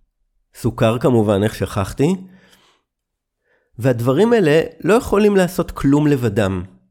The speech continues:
אנחנו חייבים מתכון שיאפשר לנו לערבב את כל הדברים האלה ולצאת עם דבר אחד, עוגה,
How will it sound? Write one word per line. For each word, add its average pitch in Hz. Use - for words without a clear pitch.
אנחנו 117
חייבים 147
מתכון 104
שיאפשר 123
לנו 113
לערבב 110
את 160
כל 131
הדברים 104
האלה 104
ולצאת 110
עם 135
דבר 131
אחד, 170
עוגה, 135